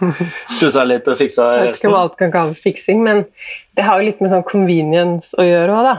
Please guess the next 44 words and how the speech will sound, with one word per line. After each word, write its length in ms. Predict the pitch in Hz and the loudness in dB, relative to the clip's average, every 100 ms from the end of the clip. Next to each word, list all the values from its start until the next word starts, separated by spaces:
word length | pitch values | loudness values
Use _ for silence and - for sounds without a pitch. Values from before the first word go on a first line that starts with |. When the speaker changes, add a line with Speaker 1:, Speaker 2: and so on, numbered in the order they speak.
| - | -6
Speaker 1:
Før 340 | - 190 220 | -2 0 2
hadde 280 | 247 165 151 | 0 0 0
du 60 | 156 | 0
jo 100 | 156 | 0
tid 320 | - 156 139 | 0 -2 0
til 160 | 160 | 0
å 80 | 156 | 0
gå 160 | 160 202 | 0 0
Speaker 2:
Ja. 200 | 208 202 | 2 0
Speaker 1:
ned 120 | 196 | 0
til 140 | 196 185 | 0 2
byen 440 | 185 185 185 180 | 2 4 2 2
og 120 | 180 175 | 0 0
ta 180 | 185 180 | 0 0
en 160 | 175 | 0
hårklipp 720 | 180 175 160 - 165 160 - | 0 0 -2 0 -2 -2 -2
og 320 | 160 156 - - - - - _ _ _ _ - | 0 0 -4 -20 -20 -20 -20 _ _ _ _ -2
Speaker 2:
Ja, 60 | 175 | 0
jeg 160 | 175 | 0
ser 160 | 165 139 | 0 -2
ikke 160 | 127 170 | 0 -2
helt 140 | 139 | 0
når 120 | 135 120 | 0 0
jeg 120 | 117 | -2
skulle 300 | - 117 120 | -6 -2 0
ha 140 | 117 | -2
tid 280 | 113 - 107 | -8 -12 -12
til 160 | - - | -4 0
det, 40 | 156 170 | 0 -2
og 180 | - 135 135 | -6 -2 2
når 160 | 131 | 2
jeg 100 | 127 | 2
da 100 | 123 - - | 2 -2 -2
endelig 460 | 135 117 110 110 110 | -2 0 -4 -2 -2
har 120 | 110 | -4
fri, 240 | - 120 127 | -4 -2 0
så 240 | 127 131 123 | 0 0 0
orker 240 | 120 - | -2 -4
jeg 60 | 110 | -8
ikke, 300 | - - 104 | -10 -12 -12
prioriterer 480 | - 135 123 127 117 | -4 -2 0 0 -2
jeg 140 | 113 110 | -2 -4
ikke 140 | |
det. 80 | 127 | 0